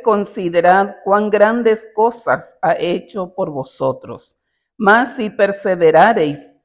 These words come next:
en hacer mal, vosotros y vuestro rey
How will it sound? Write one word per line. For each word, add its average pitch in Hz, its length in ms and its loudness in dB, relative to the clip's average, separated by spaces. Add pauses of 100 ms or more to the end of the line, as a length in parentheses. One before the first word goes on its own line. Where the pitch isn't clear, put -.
en 175 180 -2
hacer 180 540 0
mal, 170 520 -2 (300)
vosotros 226 1000 0 (200)
y 180 100 -8
vuestro 175 540 0
rey 156 680 -2